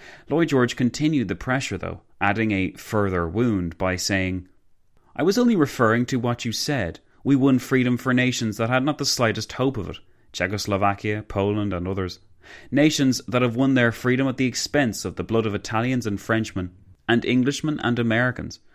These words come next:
And we had the greatest trouble in the world to keep them from annexing other nations and imposing upon other nations the very tyranny which they themselves endured for centuries.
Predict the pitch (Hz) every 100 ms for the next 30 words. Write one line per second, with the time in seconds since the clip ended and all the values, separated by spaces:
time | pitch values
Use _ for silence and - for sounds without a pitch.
0 | - - 139 147 139 135 156 190 - 156
1 | 131 - 123 120 101 104 143 104 90 -
2 | - 131 127 120 127 - 127 151 - 135
3 | - 147 165 117 110 - 82 82 87 101
4 | 101 113 110 117 107 - _ - - 127
5 | 165 165 98 85 82 82 78 - _ -
6 | 117 147 170 - 117 117 135 135 - -
7 | 107 123 120 110 139 139 117 113 117 120
8 | 139 135 151 160 131 87 85